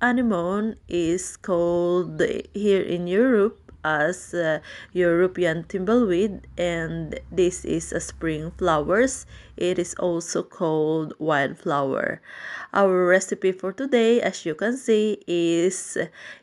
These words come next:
London-inspired recipe because I am going to give some tribute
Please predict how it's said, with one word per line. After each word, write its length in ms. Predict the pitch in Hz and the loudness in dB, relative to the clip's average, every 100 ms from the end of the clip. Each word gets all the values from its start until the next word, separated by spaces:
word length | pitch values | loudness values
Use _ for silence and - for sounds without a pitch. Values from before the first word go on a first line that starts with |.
| _ _ _ _ | _ _ _ _
London-inspired 1600 | 196 196 202 196 185 180 180 175 - 170 165 - 170 156 156 151 - | 6 6 6 2 2 2 2 -2 -4 -8 -8 -12 -4 0 0 -2 -4
recipe 880 | 160 165 160 160 - 156 131 - 165 _ _ _ - - - | 0 0 0 -6 -6 -4 -4 -4 -10 _ _ _ -20 -20 -6
because 960 | 185 185 220 220 190 190 233 - - - - - - - | -4 0 4 6 6 4 2 -4 -14 -18 -18 -16 -16 -2
I 120 | 180 | 2
am 260 | 170 175 165 | 2 0 0
going 560 | 190 208 196 202 196 - | 4 4 4 2 2 -4
to 100 | 190 | -4
give 500 | - 196 180 180 180 | 0 4 4 2 0
some 680 | - 202 175 170 165 160 151 - - - | -2 2 4 2 0 -6 -6 -6 -8 2
tribute 460 | 339 339 254 277 | 4 6 6 4